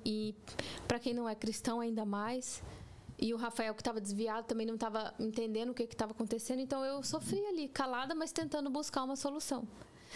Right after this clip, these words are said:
E depois disso, a gente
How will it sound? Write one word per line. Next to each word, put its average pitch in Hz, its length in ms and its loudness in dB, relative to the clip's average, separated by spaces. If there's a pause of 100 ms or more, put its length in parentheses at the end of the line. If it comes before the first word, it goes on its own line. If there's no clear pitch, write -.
(340)
E 247 160 2
depois 254 420 0
disso, 254 600 0
a 226 160 2
gente 240 760 0